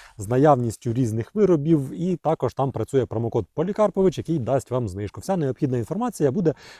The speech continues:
в описі під цим відео. Ну, а я, власне, починаю огляд і починаю його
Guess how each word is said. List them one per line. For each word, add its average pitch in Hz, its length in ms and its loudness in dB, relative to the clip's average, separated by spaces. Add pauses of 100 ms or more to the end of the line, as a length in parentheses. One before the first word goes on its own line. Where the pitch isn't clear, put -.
(120)
в 196 220 6
описі 139 380 0
під - 240 -8
цим 127 160 -4
відео. 190 300 4
Ну, 220 160 -2
а 139 80 0
я, 156 120 2
власне, 123 320 -2
починаю 117 640 -2
огляд 139 420 4
і 113 120 -8
починаю 104 520 -6
його 95 180 -4